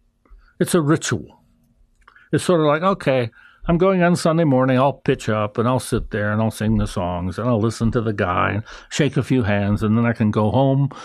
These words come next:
and watch rugby or whatever we do. Is that all it is? We don't need anything else? Where's the joy? Where's the joy? You know, when you first get married,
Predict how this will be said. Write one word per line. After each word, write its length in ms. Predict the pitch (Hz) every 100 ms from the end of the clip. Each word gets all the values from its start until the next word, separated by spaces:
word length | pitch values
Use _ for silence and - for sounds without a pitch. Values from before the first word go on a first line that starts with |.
| -
and 180 | 131 110
watch 240 | 98 101 101
rugby 460 | 104 85 80 104 -
or 200 | 104 92
whatever 360 | 98 95 87
we 140 | 80 80
do. 320 | - - - _ _ -
Is 80 | 110
that 160 | 104
all 200 | 104 127
it 120 | 156
is? 340 | 226 247 - - _ _ -
We 60 |
don't 180 | 123 143
need 180 | 131 156
anything 380 | 160 170 160 170
else? 320 | 202 226 - _ - - - - _ _ -
Where's 320 | 175 190 -
the 100 | 180
joy? 640 | - 180 170 170 131 127 - _ _ _ _ _ -
Where's 300 | 156 175 -
the 80 | 190
joy? 480 | 190 196 147 90 - _ _ _ _ _ _ _ - - - -
You 100 | 220
know, 380 | 196 196 190 -
when 140 | 190
you 80 | 190
first 240 | 170 233
get 120 | 233 190
married, 520 | 202 196 117 151